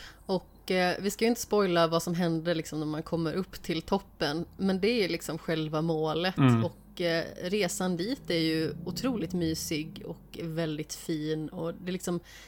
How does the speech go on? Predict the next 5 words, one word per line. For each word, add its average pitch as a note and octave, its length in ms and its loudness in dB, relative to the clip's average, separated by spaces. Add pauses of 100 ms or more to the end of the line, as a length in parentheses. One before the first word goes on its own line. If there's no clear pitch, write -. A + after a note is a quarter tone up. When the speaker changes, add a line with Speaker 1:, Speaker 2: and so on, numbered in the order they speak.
Speaker 1:
ett F3+ 120 -4
väldigt F#3 320 0
gemytligt F3 920 0
och D#3+ 360 -2 (540)
lättspelat E3+ 1400 -2